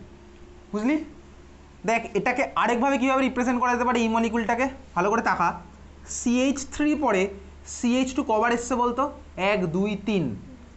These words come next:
তাহলে এটাকে এইভাবে represent করা যেতে পারে, সিএইচ থ্রি, সিএইচ টু হোল থ্রি। বুঝতে পারলি? সিএইচ টু কবার এসছে? তিনবার।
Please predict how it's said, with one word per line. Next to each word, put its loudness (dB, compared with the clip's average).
তাহলে -2
এটাকে 2
এইভাবে 4
represent 0
করা 2
যেতে -2
পারে, -4
সিএইচ -2
থ্রি, -4
সিএইচ -2
টু -2
হোল 2
থ্রি। -2
বুঝতে -2
পারলি? 2
সিএইচ -2
টু -4
কবার 2
এসছে? -4
তিনবার। 2